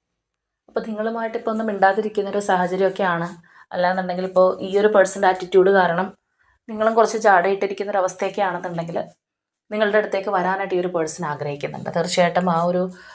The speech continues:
വളരെ പാഷനേറ്റ് ആയിട്ട് അല്ലെങ്കിൽ വളരെയധികം റൊമാൻറ്റിക് ആയിട്ടൊക്കെ ആയിരിക്കും ചിലപ്പോൾ ഈ ഒരു പേഴ്സൺ നിങ്ങളെ അപ്രോച്ച് ചെയ്യുന്നത്.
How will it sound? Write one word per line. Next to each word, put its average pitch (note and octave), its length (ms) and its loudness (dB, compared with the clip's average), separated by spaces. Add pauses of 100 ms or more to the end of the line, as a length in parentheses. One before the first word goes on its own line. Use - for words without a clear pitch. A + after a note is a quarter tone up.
(400)
വളരെ G#3 200 4
പാഷനേറ്റ് G3 600 2
ആയിട്ട് E3 160 0
അല്ലെങ്കിൽ F3+ 300 -2
വളരെയധികം F#3 440 -2
റൊമാൻറ്റിക് F#3 420 0
ആയിട്ടൊക്കെ F3+ 300 -2
ആയിരിക്കും F#3 300 0
ചിലപ്പോൾ F3 200 -6
ഈ E3+ 60 0
ഒരു E3+ 100 4
പേഴ്സൺ E3+ 320 -2
നിങ്ങളെ E3 220 -2
അപ്രോച്ച് E3 360 -2
ചെയ്യുന്നത്. - 280 -12